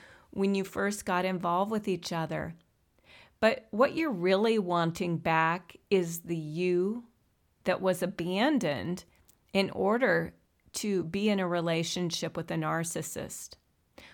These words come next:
Once again, it was such a slow process of giving up everything that was you that you might not have even seen it happening until it was too late.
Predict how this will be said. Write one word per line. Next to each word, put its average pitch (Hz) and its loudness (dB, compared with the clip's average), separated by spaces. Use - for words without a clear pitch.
Once 208 2
again, 185 0
it 185 -2
was 180 -4
such 277 0
a 170 0
slow 190 0
process 175 0
of 156 -8
giving 175 -2
up 165 0
everything 170 -2
that 160 -6
was 160 -6
you 180 2
that 175 -2
you 185 -4
might 185 -2
not 175 0
have 165 -4
even 165 -4
seen 165 -6
it - -6
happening 156 -2
until 190 -2
it - -2
was 170 -4
too 180 -6
late. 165 -4